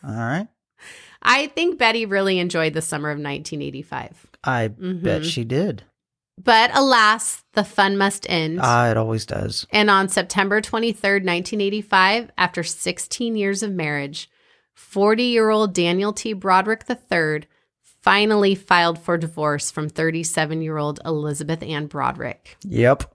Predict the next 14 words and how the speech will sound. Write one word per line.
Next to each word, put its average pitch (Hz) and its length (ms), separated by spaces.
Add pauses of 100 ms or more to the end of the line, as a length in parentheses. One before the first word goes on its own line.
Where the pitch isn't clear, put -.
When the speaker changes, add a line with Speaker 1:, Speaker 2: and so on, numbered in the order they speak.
(180)
Speaker 2:
Mm-hmm. 175 600 (420)
And 180 220
that 175 180
is 185 120
where 185 140
I'm 175 180
going 175 260
to 175 180
end 156 280
part 151 240
one. 139 300 (920)
Speaker 1:
Gotcha. 95 440 (240)
Okay. 196 340 (120)
Speaker 2:
Yep. 185 300